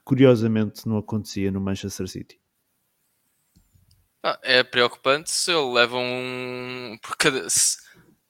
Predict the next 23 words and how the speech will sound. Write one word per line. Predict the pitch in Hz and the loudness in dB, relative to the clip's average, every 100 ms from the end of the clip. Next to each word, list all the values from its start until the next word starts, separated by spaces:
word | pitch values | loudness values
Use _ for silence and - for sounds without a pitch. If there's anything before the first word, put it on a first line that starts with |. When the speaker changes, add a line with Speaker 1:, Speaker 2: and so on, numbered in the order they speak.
| - | -8
Speaker 2:
a | |
partir | 135 156 | 0 0
do | 160 | 2
momento | 160 160 | 2 2
em | |
que | 151 | 0
ele | 151 | 0
falha | - 151 151 | 4 4 4
um | 143 | -2
jogo, | 135 151 165 | -4 -4 -2
nós | 170 160 | -4 -2
estamos | 175 170 | -2 0
sempre | 175 170 165 | 0 -2 0
mais | 170 | -2
fracos, | - 147 147 - | 0 0 0 -2
porque | - 107 120 | -18 -12 -6
nós | 117 | -6
não | 151 | -6
temos | 120 147 131 | -6 -6 -4
ninguém | 131 135 139 | -6 0 0
melhor | 143 151 151 | 0 -2 -2
que | |
ele, | - | -2